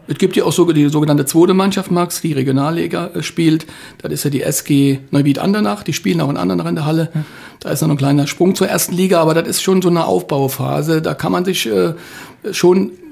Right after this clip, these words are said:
Speaker 1: im Prinzip da einfinden und her den Sprung in die erste Liga schaffen. Ist ja jetzt eine Spielerin noch angedacht, wo der Dirk Groß sagt, die fängt jetzt erstmal da an, aber die könnte ich mir gut vorstellen im Jahr, dass die bei uns das auch packen könnte, ne?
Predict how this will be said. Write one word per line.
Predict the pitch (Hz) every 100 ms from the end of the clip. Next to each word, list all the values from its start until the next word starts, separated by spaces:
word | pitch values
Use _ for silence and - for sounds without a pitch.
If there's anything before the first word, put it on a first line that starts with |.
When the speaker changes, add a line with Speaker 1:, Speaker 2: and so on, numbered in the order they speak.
| - - 262 233
Speaker 1:
im |
Prinzip | 165 160 196
da | 196
einfinden | 190 190 190 214 202
und |
her | 160
den | 185 180
Sprung | 180 180
in |
die | 180
erste | 180 151
Liga | 170 170
schaffen. | 139 131 127
Ist | 135 160
ja |
jetzt | 156
eine | - 165
Spielerin | - 190 156
noch | 151 143
angedacht, | 208 208 190 - - - - -
wo | 160
der | 151
Dirk | 160 170
Groß | 190 190
sagt, | 185 170
die | 160
fängt | 175 170
jetzt | 165
erstmal | 160 175 160
da | 160
an, | 208
aber | 175
die | 156
könnte | 139 -
ich | 190
mir | 185
gut | 202 196
vorstellen | 190 175 180
im | 170
Jahr, | 175 170
dass | 156 -
die |
bei | 160
uns | - 160 147 - - - -
das |
auch | 175 -
packen | 113 - 127
könnte, | 120 110 117
ne? | 180